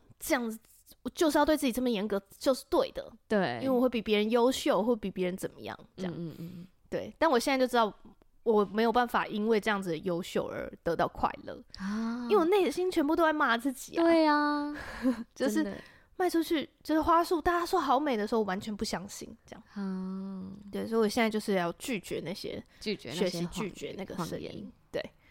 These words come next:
Speaker 2: 嗯，
Speaker 1: 嗯。
Speaker 2: 很棒欸。
Speaker 1: 对。
Speaker 2: 好呀，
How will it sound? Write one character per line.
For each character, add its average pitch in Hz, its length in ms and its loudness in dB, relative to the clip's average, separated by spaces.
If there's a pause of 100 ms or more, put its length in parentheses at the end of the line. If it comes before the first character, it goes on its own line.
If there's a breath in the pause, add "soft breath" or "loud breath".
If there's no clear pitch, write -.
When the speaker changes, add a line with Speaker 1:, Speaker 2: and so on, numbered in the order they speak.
(140)
Speaker 2:
嗯， 302 800 -6
Speaker 1:
嗯。 202 40 -4
Speaker 2:
很 175 160 -6
棒 247 280 -6
欸。 190 420 -10
Speaker 1:
对。 - 180 -8 (400 soft breath)
Speaker 2:
好 185 280 -8
呀， 185 380 -6